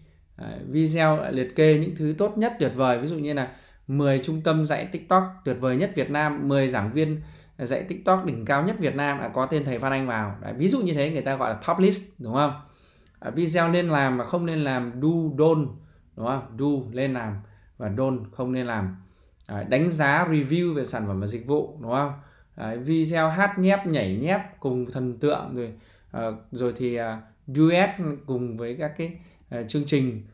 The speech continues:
à, cùng với các M V ca nhạc, vân vân. Đấy, à, video giới thiệu hoặc là mở hoặc là bóc tem sản phẩm mới, à, khám phá những cái thứ mới mẻ. Đấy, rồi bí quyết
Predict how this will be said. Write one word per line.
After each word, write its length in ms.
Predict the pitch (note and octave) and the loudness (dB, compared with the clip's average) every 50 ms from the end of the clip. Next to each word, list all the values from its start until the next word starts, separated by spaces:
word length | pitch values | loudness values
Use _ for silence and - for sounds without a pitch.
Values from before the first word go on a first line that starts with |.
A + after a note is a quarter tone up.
| _ _ - | _ _ -12
à, 140 | - A2+ A2+ A2 | -8 -8 -8 -6
cùng 180 | B2+ A#2+ A#2 A2+ | -6 -6 -6 -4
với 120 | A#2 B2 | -6 -6
các 140 | B2 D#3 D3+ - D#3 | -6 -6 -4 -2 -2
M 60 | D3 D3 | -2 0
V 60 | D#3 D#3 D3 D3 | 0 -2 0 2
ca 120 | D#3+ D3 | 2 2
nhạc, 380 | D3 D3 C#3 B2+ A2+ G#2+ - - | 2 2 0 0 -2 -2 -6 -10
vân 180 | - C3 D3 D3+ | -8 -4 0 6
vân. 280 | E3+ E3+ E3+ E3 D3+ - - - - - - - _ _ - _ _ _ _ _ _ _ _ _ - - A2 | 6 8 8 6 4 -2 -6 -12 -20 -20 -20 -20 _ _ -20 _ _ _ _ _ _ _ _ _ -14 -10 -6
Đấy, 140 | G#2+ G#2+ A2 - - - _ _ _ _ _ | -6 -6 -6 -8 -12 -20 _ _ _ _ _
à, 140 | - - A#2 | -12 -10 -6
video 420 | A2 C#3+ F3 E3+ D#3+ F3+ F3+ F3 D#3+ | -2 0 0 2 4 4 4 4 4
giới 280 | D3 D#3+ D#3+ F3+ F#3 F#3 | 6 6 6 6 4 2
thiệu 240 | A3 G#3 - - C3+ | 2 2 2 2 0
hoặc 120 | C3 B2+ | 0 0
là 80 | B2+ B2 | -2 -2
mở 340 | A#2+ B2 C3 A#2 G2+ F#2+ F#2+ | 0 2 2 2 2 2 0
hoặc 120 | A#2 C3 C3 | -2 -2 -4
là 60 | C3+ | -2
bóc 220 | D3+ F#3+ G3+ G3 - | -2 -2 -2 -2 0
tem 220 | F#3 E3+ E3 E3 E3+ | 0 2 2 0 -2
sản 260 | E3+ - G#2+ G#2 G2+ G#2+ | -4 -4 -4 -4 -4 -2
phẩm 240 | G#2+ G2 F#2 F#2 | -2 -2 0 0
mới, 320 | G2+ A#2+ B2 B2+ C#3 D#3+ F#3 F#3 - - - _ _ _ | 0 0 0 0 0 -2 -4 -6 -12 -18 -20 _ _ _
à, 260 | - - A2+ A2+ A#2+ - - | -8 -6 -6 -6 -6 -8 -6
khám 280 | - - C3+ C#3+ F3 F3+ | -2 0 0 2 0 0
phá 340 | - D#3+ C3+ C3 C3+ D3+ F3 | 0 2 2 2 2 2 0
những 80 | G#3 G#3 | -4 -4
cái 100 | G3 F3+ - | -6 -4 -2
thứ 160 | D#3+ D3+ D3 | -2 0 0
mới 220 | D3+ D3 D3 D#3+ | 2 2 2 2
mẻ. 320 | F#3 F#3+ D#3 A2+ F#2 E2+ E2+ - - - _ _ _ _ _ _ _ - | 4 2 2 2 0 -2 -6 -10 -12 -16 _ _ _ _ _ _ _ -14
Đấy, 280 | - B2 A2 A2+ B2+ B2+ - | -10 -6 -6 -6 -6 -6 -6
rồi 300 | B2+ B2+ B2+ B2 B2 - - - - - | -4 -2 -2 -2 -2 -4 -10 -14 -14 -8
bí 300 | C3 C3+ D3 F3 F#3 F#3 | -4 -2 0 0 0 2
quyết 300 | G#3 G#3+ A3+ A3+ A3+ - | 6 6 6 6 4 -4